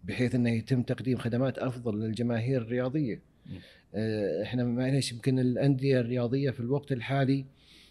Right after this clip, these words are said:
Speaker 1: آه، تعتبر محدودة، وحتى الخدمات اللي تقدمها للجماهير الرياضية تعتبر محدودة، بينما يمكن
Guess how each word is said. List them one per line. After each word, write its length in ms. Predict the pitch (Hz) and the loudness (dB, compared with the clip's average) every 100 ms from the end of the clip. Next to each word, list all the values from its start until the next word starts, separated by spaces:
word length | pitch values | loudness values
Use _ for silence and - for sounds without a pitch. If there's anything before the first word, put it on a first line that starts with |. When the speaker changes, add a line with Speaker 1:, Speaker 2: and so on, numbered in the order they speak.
| - 101 | -16 -6
Speaker 1:
آه، 100 | 113 | -2
تعتبر 520 | 135 127 151 139 127 | 0 4 4 4 4
محدودة، 680 | 123 110 123 143 98 104 - _ - - _ | 2 0 4 4 4 -2 -8 _ -20 -20 _
وحتى 680 | 113 113 113 104 - 156 139 | -4 -2 0 -2 2 2 2
الخدمات 480 | 113 127 127 135 131 | 0 2 2 2 2
اللي 140 | 117 | 0
تقدمها 520 | 110 120 120 131 127 120 | -2 0 0 2 4 4
للجماهير 600 | 110 120 117 120 135 123 | 2 2 2 2 2 2
الرياضية 460 | 120 123 120 127 | 0 0 2 0
تعتبر 520 | 113 139 107 127 120 | 2 0 0 0 0
محدودة، 460 | 117 117 139 135 87 | -2 -2 2 2 0
بينما 400 | 78 104 113 117 | -2 -2 0 0
يمكن 380 | 120 113 123 | 0 0 -2